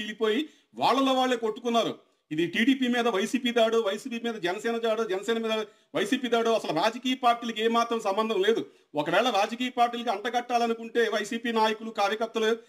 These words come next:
సాక్షి పత్రిక ఎవరైనా సరే టీడీపీకి అంటగట్టుకోండి. ఇప్పుడు ఇంతకుముందు ఈ వ్యక్తులు దేవినేని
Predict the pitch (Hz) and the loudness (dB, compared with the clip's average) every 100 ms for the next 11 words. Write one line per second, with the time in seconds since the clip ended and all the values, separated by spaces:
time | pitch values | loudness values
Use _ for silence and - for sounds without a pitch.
0 | _ - 180 208 262 233 226 226 208 226 | _ -6 -2 0 0 -2 -2 -2 0 0
1 | 226 226 214 185 220 269 277 254 233 240 | 2 0 0 -2 0 0 2 2 0 -2
2 | 247 247 247 226 185 160 - _ _ - | -2 -2 -2 -2 0 -2 -4 _ _ -20
3 | _ _ _ - 226 233 - _ 175 233 | _ _ _ -6 -2 -4 -6 _ -2 2
4 | 226 254 254 233 233 254 240 262 - - | 2 4 4 2 0 2 2 2 -2 -2
5 | 147 240 262 254 | 2 4 4 2